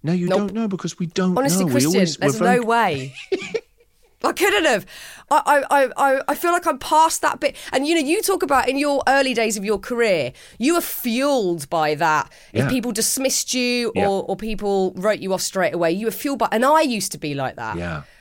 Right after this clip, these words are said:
Speaker 2: But I'm not that resilient anymore. And I don't know if that's due
Speaker 1: Well,
Speaker 2: to
Speaker 1: no, I
Speaker 2: age
Speaker 1: think
Speaker 2: or
Speaker 1: that's actually
Speaker 2: experience,
Speaker 1: more
Speaker 2: but I'm
Speaker 1: growing
Speaker 2: not.
Speaker 1: up, because actually, you know, in our younger years, maybe we need a bit of that. You wanna prove something wrong.
Speaker 2: Mm.
Speaker 1: There's that energy, and actually use the right way, channel the right way.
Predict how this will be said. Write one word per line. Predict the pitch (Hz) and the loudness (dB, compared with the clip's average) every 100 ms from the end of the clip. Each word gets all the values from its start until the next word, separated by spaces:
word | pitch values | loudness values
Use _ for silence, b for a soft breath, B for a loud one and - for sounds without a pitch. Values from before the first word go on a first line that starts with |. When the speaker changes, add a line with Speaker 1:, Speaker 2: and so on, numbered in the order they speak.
| b | b
Speaker 2:
But | - 214 | -2 2
I'm | 226 247 | 4 4
not | 247 208 | 2 -2
that | 185 | -6
resilient | 180 185 185 156 | -6 -4 -2 -2
anymore. | 120 131 127 117 117 | -4 -6 -6 -8 -4
And | 185 | -2
I | |
don't | 208 277 | 0 0
know | 269 | 0
if | 277 | -2
that's | 247 - | -2 -6
due | - 196 | -4 -4
Speaker 1:
Well, | 208 | -2
Speaker 2:
to | 220 | 2
Speaker 1:
no, | 233 - | 2 4
I | - | 2
Speaker 2:
age | |
Speaker 1:
think | - | 0
Speaker 2:
or | 214 | 0
Speaker 1:
that's | 190 | 0
actually | 147 233 | 0 0
Speaker 2:
experience, | 185 117 | 2 2
Speaker 1:
more | 113 | 2
Speaker 2:
but | 202 | 2
I'm | 185 | 2
Speaker 1:
growing | 185 190 | 2 2
Speaker 2:
not. | 180 135 | 2 0
Speaker 1:
up, | - 98 | -4 -10
because | 101 107 | -6 -2
actually, | 127 117 - 76 78 78 - b b b - | -2 -4 -6 -6 -6 -8 -12 b b b -8
you | 95 | -6
know, | 85 82 82 - | -2 -2 -4 -4
in | 98 | -4
our | 92 92 | -2 -2
younger | 104 104 95 | -2 -2 -4
years, | 76 73 73 | -4 -6 -6
maybe | 180 | -4
we | 208 180 | -2 -2
need | 135 135 117 | 0 0 -2
a | |
bit | 82 69 | -2 -6
of | 67 | -8
that. | 69 - | -10 -6
You | 98 | -4
wanna | 95 104 | -2 -2
prove | 98 - 107 101 | -6 -4 -4 -2
something | - 107 87 95 - | -4 -6 -6 -8 -6
wrong. | 90 117 135 - | -6 -6 -8 -8
Speaker 2:
Mm. | 185 180 170 | -6 -4 -2
Speaker 1:
There's | 147 | -2
that | 123 - | -2 -4
energy, | 123 127 107 101 | -2 -2 -2 -2
and | 123 | -4
actually | - - 127 | -6 -6 -4
use | 147 180 - | -2 -4 -2
the | |
right | 117 165 139 | -2 -2 -2
way, | 82 85 | -2 -4
channel | 85 - 131 | -4 -4 -2
the | 104 | -2
right | 104 123 110 | -2 -2 -4
way. | - 73 80 | -6 -6 -6